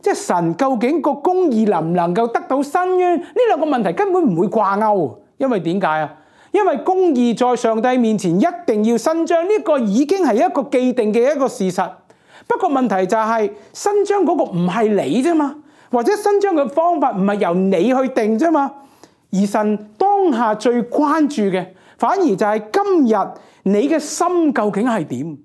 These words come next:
你嘅心會唔會因為一啲所謂嘅心懷不平而產生惡念，到最後嚟到係犯罪啊？嗱，咁所以其實保羅喺呢個羅馬書，其實佢講得好好嘅。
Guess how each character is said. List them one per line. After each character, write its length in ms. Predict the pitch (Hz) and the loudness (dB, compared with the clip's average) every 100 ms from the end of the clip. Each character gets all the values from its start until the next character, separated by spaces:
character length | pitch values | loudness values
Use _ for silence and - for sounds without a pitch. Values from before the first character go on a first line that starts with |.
| _ _ - | _ _ -4
你 160 | 214 339 | 0 2
嘅 100 | 381 | 0
心 280 | - - 392 381 233 | -2 -2 -2 -2 -2
會 100 | 247 | 0
唔 120 | 277 | 2
會 140 | 233 262 | 2 2
因 420 | 320 370 339 269 | 2 2 2 2
為 160 | 233 | 2
一 80 | 233 | 0
啲 240 | 339 349 339 | 0 0 0
所 360 | 220 247 330 | 2 2 2
謂 80 | 220 | 2
嘅 220 | 240 240 233 - | 0 0 -2 -10
心 220 | - 415 381 320 226 | -2 -2 0 0 0
懷 260 | 151 147 | 0 0
不 140 | 143 - 294 | -2 -4 -4
平 220 | - 151 | -4 -2
而 100 | 143 151 | 0 -2
產 340 | 147 180 190 285 | -2 -2 0 0
生 360 | 339 339 285 | 0 2 2
惡 260 | 233 214 - | 2 0 -2
念， 180 | 190 185 | -4 0
到 160 | 208 | -2
最 220 | 202 202 190 | 0 0 0
後 200 | 170 165 | 0 0
嚟 100 | 135 | 0
到 120 | 170 | 0
係 120 | 175 | 0
犯 400 | 175 170 151 147 | -2 -2 0 -2
罪 300 | 143 147 156 | 0 0 0
啊？ 100 | 151 139 - _ _ _ | -2 -6 -16 _ _ _
嗱， 120 | 127 | -10
咁 100 | 175 | -8
所 160 | 208 190 | -4 -2
以 300 | 190 170 175 - | 0 -2 -4 -12
其 40 | - | -8
實 140 | 143 | -6
保 200 | 139 139 | -4 -2
羅 280 | 175 202 123 | 0 0 -2
喺 140 | 147 | -2
呢 140 | 185 226 | 0 0
個 100 | 185 | -2
羅 180 | 131 123 | -4 -6
馬 180 | 131 | -6
書， 240 | 175 226 208 208 - | -4 -2 -4 -6 -6
其 100 | - | -2
實 100 | 165 | -2
佢 80 | 156 | -4
講 200 | 139 143 | -6 -4
得 80 | 196 | -4
好 120 | - 127 135 147 151 | -4 -2 0 0 -2
好 100 | 113 | -6
嘅。 240 | 113 110 | -10 -16